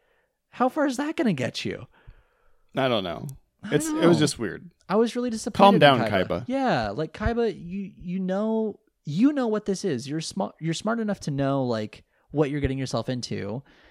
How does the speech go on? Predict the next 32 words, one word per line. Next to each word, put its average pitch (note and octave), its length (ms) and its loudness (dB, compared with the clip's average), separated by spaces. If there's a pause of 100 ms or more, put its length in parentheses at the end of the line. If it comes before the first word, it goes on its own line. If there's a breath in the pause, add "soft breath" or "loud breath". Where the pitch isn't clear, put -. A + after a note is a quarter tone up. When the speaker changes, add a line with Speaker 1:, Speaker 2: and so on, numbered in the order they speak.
(240 soft breath)
Speaker 1:
You C#3+ 160 2
should D#3+ 300 2
be A#3 120 6
smart A2 300 -2
enough G#2+ 220 -4
to - 100 -4
listen B2+ 500 -2
to - 160 -4
Yugi, C#3 480 2
who's A2 160 -4
trying A2+ 300 -2
to - 80 -10
help D#3+ 280 -2
you. B2 320 -8
Speaker 2:
Yeah. E3 320 8 (120)
Okay. C#3+ 380 2
Let D#3+ 140 2
me G3+ 100 2
clarify. B2+ 680 6
My C3 260 4
w-, C3 200 0 (200)
worst D#3 340 2
of C3+ 120 4
this C3+ 160 -2
episode B2 340 2
was A2+ 140 -4
just C3 200 -4
Kaiba B2+ 360 6
in A#2 180 0
general, A2+ 380 2
because B2 320 0
he A#2 240 2